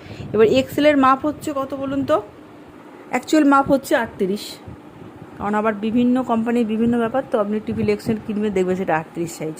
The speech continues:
তো নচেত সেদিকে যে লাভ নেই, ফিতের মাপটাই দেখা ভালো। আটত্রিশে চার ভাগ আছে, যেহেতু এটা চারটে ফোল্ড হয়ে গেছে, তো চারটে ভাগ আমরা এখানে এটা মেপে নিচ্ছি।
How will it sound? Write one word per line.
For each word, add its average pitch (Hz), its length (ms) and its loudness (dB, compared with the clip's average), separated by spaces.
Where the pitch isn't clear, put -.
তো 214 80 -4
নচেত 208 260 -4
সেদিকে 262 340 2
যে 247 160 4
লাভ 220 180 2
নেই, 269 160 2
ফিতের 240 200 0
মাপটাই 220 260 -2
দেখা 196 220 0
ভালো। 196 220 0
আটত্রিশে 262 500 -2
চার 262 240 4
ভাগ 254 160 4
আছে, 240 220 0
যেহেতু 233 180 -2
এটা 247 100 0
চারটে 240 300 0
ফোল্ড 208 260 -2
হয়ে 170 100 2
গেছে, 175 280 -2
তো 226 100 -2
চারটে 247 440 2
ভাগ 240 360 0
আমরা 254 200 4
এখানে 240 260 4
এটা 247 120 4
মেপে 202 260 4
নিচ্ছি। 160 400 -6